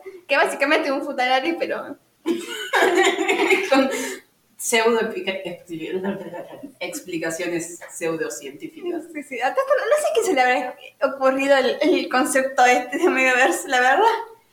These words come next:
Speaker 2: Después lo desarrollamos porque es algo que me hace muchísimo ruido.
Speaker 1: Claro, es como que un concepto que alguien inventó y todos se prendieron y lo dan como, como cierto, digamos.
Speaker 2: <laughs>
Speaker 1: No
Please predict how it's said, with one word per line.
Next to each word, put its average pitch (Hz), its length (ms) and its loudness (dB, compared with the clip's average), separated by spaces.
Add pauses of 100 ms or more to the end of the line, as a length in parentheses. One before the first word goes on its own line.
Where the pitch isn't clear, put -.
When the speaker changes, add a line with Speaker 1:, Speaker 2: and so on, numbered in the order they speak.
(140)
Speaker 2:
Después 226 460 0
lo 359 100 6
desarrollamos 226 680 2
porque 214 200 -6
es - 80 -8
algo 240 240 -2
que 196 60 -6
me 196 80 0
hace 208 160 -4
muchísimo 208 520 -2
ruido. 143 400 -10 (240)
Speaker 1:
Claro, 427 220 4
es 403 100 2
como 359 260 2
que 247 300 2
un 359 240 0
concepto 381 420 0 (100)
que - 60 -2
alguien 359 200 2
inventó 320 440 2 (100)
y 440 140 4
todos 302 260 6
se 320 100 2
prendieron 294 520 4
y 330 40 2
lo 214 100 2
dan 247 220 4
como, 247 600 0 (160)
como - 160 -20
cierto, 480 420 2 (200)
digamos. 294 360 6
Speaker 2:
<laughs> 339 680 4
Speaker 1:
No 339 80 4